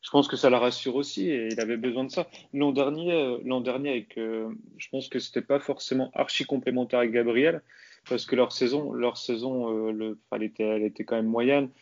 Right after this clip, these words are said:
Fonte, il a eu un début de saison très pos-, très poussif, après à l'image du las quand même, mais je pense qu'en tant que cadre, en tant que,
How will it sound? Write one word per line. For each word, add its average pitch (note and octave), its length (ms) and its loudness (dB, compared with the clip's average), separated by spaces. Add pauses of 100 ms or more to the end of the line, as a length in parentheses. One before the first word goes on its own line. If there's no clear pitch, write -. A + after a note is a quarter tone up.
(140)
Fonte, C3 260 2
il D3 120 6
a B2+ 60 8
eu A#2+ 100 6
un A#2+ 80 2
début B2 360 2
de A#2+ 100 -12
saison B2 340 -2
très - 360 2
pos-, - 340 -4
très - 180 4
poussif, D3 540 -2 (100)
après A#2+ 400 0
à C3 80 4
l'image A#2+ 380 -2
du B2 240 0
las E3 220 2
quand - 120 -4
même, D3 160 0
mais B2+ 180 -2 (340)
je - 100 -20
pense C#3 200 -2
qu'en B2+ 220 -2
tant B2+ 200 -2
que A#2 60 -10
cadre, C#3 340 0
en B2 80 -4
tant B2+ 180 -6
que, B2 560 2